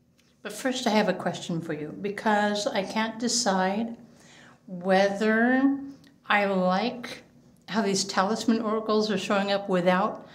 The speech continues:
light, or do they look better when the light is on? Let me jump up and turn on the light. And you please tell me <laughs> which looks better.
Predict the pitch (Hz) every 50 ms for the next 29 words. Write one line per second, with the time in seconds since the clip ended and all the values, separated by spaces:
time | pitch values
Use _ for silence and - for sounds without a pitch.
0 | - - - - - - 214 196 196 196 214 240 285 311 294 - - - 247 220
1 | 226 220 220 220 220 - - - - - - _ _ _ - - _ _ - -
2 | _ _ _ _ _ _ _ _ _ _ _ - - - 214 214 214 196 196 277
3 | 285 277 - 233 233 233 233 220 233 220 208 202 196 196 190 190 190 190 196 196
4 | 190 - 208 190 180 175 180 180 175 175 - - - - - 202 226 220 190 170
5 | 160 156 160 165 - - - - - - - - - - 196 247 302 285 240 -
6 | 254 233 220 - - - - - 190 185 - - 220 202 196 202 202 202 185 165
7 | 170 170 185 208 - - - - - - - - - - - - - - _ _
8 | _ _ _ _ _ _ _ _ - - - - - - _ _ _ - 226 214
9 | 220 254 294 294 - - - 302 320 311 - - - - 247 233 214 208 220 226
10 | 202 - - 214 - - 269 - - 226 - - - - - 285 277 285 277 -
11 | 196 190 196 196 190 190 175 170 170 - - -